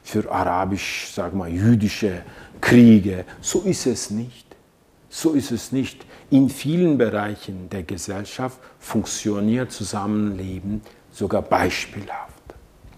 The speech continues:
Das muss man zur Kenntnis nehmen, dass, wenn wir das tun, das ist unfair diesem Land gegenüber. Ich betone nochmal, durch meine Erfahrungen, wirklich viele, viele Erfahrungen habe ich gemacht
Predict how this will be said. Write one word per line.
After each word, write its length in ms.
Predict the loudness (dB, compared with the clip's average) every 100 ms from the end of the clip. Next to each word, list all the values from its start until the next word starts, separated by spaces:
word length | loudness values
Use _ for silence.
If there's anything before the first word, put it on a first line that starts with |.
| -10 -4
Das 180 | -2 0
muss 160 | 0
man 140 | 0 0
zur 160 | -4
Kenntnis 520 | -4 -4 -2 -6 -6 -4
nehmen, 380 | 0 2 0 -4 -14 -16 -16 -18 -20 -18 -16 -12 4
dass, 360 | 4 6 4
wenn 180 | 6 10
wir 140 | 10 10
das 340 | 8 6 -4
tun, 560 | 2 6 8 8 6 0 -18 -20 -20 _ 0
das 220 | 2 2
ist 220 | 0 -4 -2 6
unfair 580 | 8 8 4 4 4
diesem 420 | 2 -2 0 0 0
Land 280 | -4 -8
gegenüber. 540 | -6 -4 -4 -4 -4 -4
Ich 180 | -8 -14 -4
betone 460 | -4 -2 -4 -4 -2
nochmal, 520 | -4 -4 -2 -2 -4 -12 0
durch 220 | 4 6
meine 260 | 6 4 4
Erfahrungen, 580 | 2 0 0 0 -2 6
wirklich 400 | 6 6 2 0
viele, 600 | -4 4 6 6 4 -6 -18 _ _
viele 320 | -2 4 8
Erfahrungen 640 | 6 4 -4 -2 -2 -4 -6
habe 220 | -10 -10
ich 80 | -10
gemacht 440 | -6 -4 -2 -4